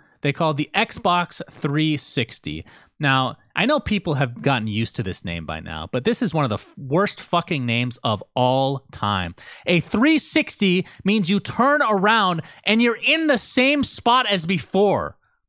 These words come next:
Is it supposed to be like a three sixty no scope? Is that what they're trying to do? They don't wanna,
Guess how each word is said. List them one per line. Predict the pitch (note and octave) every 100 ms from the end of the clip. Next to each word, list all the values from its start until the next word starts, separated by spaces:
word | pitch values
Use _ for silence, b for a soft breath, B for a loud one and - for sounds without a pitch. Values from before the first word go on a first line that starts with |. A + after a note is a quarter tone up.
| _ _
Is | E3+ E3+
it | G3+
supposed | - A3+ A#3+ -
to |
be | A3 G#3
like | F3+
a |
three | D#3 F#3+ G#3
sixty | G3+ A3 - E3
no | C#3+ C#3+ G3+
scope? | - B3 A3
Is | D#3+
that | F3
what | F3+
they're | F3+
trying | G3 F#3
to | D3
do? | C#3 E3+ A3+ B B -
They | D3+
don't | E3+
wanna, | F3